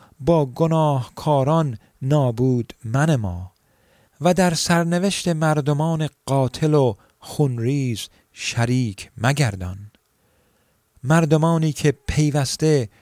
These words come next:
شرارت می‌کنند و رشوه می‌گیرند.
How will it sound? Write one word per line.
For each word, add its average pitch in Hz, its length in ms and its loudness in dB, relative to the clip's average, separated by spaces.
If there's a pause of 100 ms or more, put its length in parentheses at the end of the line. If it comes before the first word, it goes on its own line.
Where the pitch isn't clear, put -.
(140)
شرارت 135 840 -2
می‌کنند 110 600 -4
و 92 240 -2 (420)
رشوه 110 480 -2
می‌گیرند. 98 800 -6